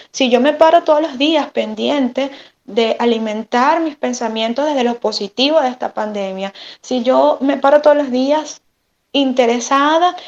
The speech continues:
en alimentarme espiritualmente, en conectarme con Dios, en entender el, el propósito de Dios para mi vida, en, en, en apropiarme de alguna promesa de Dios en la, en, en la Biblia,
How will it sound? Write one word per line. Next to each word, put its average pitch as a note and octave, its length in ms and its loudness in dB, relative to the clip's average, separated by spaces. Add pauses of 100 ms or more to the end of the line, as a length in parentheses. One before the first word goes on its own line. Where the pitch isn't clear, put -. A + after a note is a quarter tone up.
(120)
en B3+ 120 2
alimentarme B3+ 580 2
espiritualmente, A#3+ 960 0
en C#4 100 -2
conectarme A3 560 -2
con G3+ 260 -4
Dios, A3+ 300 2
en C#4+ 80 -2
entender G#3 480 -2
el, B3+ 80 0 (280)
el G#3+ 140 2
propósito A3+ 540 -4
de G#3 100 -2
Dios G#3 220 -2
para A3+ 240 -4
mi F3+ 160 -8
vida, C#4+ 460 2 (260)
en, G#3 120 -4
en, G#3 300 -4
en G#3 340 -4
apropiarme A#3 520 0
de C4 60 2
alguna A#3+ 280 2
promesa A#3+ 500 -2
de C4+ 140 0
Dios A3+ 420 -2
en B3 140 -4
la, G3+ 160 -4
en, G3+ 180 -10
en G3 160 -8
la F#3 140 -6
Biblia, C#4 540 0